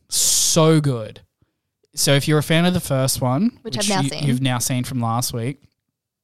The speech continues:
Speaker 1: it just expands on the world. Um, <laughs> literally across the Spider-Verse, so the m-, the multiverse is very strong in this one. Uh, it's very good. The, the animation is,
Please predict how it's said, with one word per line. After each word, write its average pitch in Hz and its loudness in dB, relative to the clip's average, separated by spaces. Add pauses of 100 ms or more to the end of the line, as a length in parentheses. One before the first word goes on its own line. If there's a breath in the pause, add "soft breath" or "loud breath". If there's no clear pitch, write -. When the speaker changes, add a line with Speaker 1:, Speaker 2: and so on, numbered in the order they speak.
(240)
Speaker 1:
it 156 0
just 165 0
expands 131 -2
on 135 -2
the 120 -4
world. 113 -6 (560 soft breath)
Um, 120 -2
<laughs> - -20
literally 151 -2
across 175 -2
the 156 -4
Spider-Verse, 143 0
so 120 -2
the 127 -4
m-, 127 -2
the 131 -6
multiverse 127 -2
is 107 -8 (440)
very 139 -2
strong 160 0
in 139 2
this 127 -2
one. 123 -2 (720 loud breath)
Uh, 135 0
it's 139 -4
very 139 4
good. 117 -6
The, 123 0
the - -8
animation 135 -2
is, 113 -6